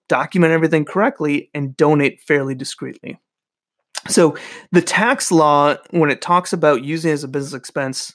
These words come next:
states it this way. You can treat a contribution to a charitable do-, organization as a business expense if the contribution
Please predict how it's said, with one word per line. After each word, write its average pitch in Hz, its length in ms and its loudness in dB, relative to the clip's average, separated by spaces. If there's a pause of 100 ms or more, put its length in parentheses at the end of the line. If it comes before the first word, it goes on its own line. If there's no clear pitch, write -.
states - 380 -4
it 139 120 -14
this - 220 -10
way. - 200 -10 (800)
You 190 140 2
can 285 180 4
treat 170 420 2
a 170 40 -8
contribution 180 840 -2
to 185 140 -4
a 147 60 -4
charitable 165 340 2
do-, 175 340 -6 (160)
organization 165 800 -2
as 147 180 0
a 151 60 2
business 170 480 0
expense - 580 -10 (600)
if 226 320 2 (100)
the 190 100 2
contribution 156 800 0